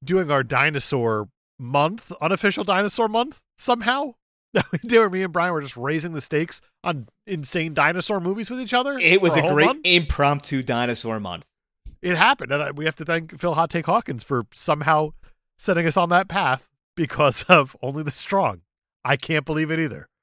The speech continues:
Speaker 1: but it's true. But next month, I kinda wanna challenge Brian again.
Speaker 2: Oh.
Speaker 1: And I don't know what direction this is gonna go,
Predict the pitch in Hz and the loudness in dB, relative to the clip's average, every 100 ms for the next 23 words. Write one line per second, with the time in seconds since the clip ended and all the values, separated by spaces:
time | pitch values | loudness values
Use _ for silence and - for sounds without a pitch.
0 | _ _ - 139 139 - - - 202 90 | _ _ 2 2 2 -4 -6 0 2 2
1 | - _ _ _ _ 269 302 269 359 - | -4 _ _ _ _ 4 4 6 6 6
2 | - 208 120 - _ _ _ _ - - | 0 -4 -6 -10 _ _ _ _ -20 -14
3 | 170 147 120 95 143 117 87 - 123 120 | -12 -10 -12 -10 -8 -8 -2 2 2 2
4 | 90 - - - _ _ _ - 87 120 | -6 -16 -18 -18 _ _ _ -14 -6 -4
5 | 165 160 - _ _ _ - 160 156 220 | -4 -10 -16 _ _ _ -8 -2 2 4
6 | 247 170 208 170 165 - 165 - 165 147 | 2 2 2 4 2 0 0 -2 -8 -12
7 | 139 165 135 151 117 98 | -8 -6 -4 0 -2 -2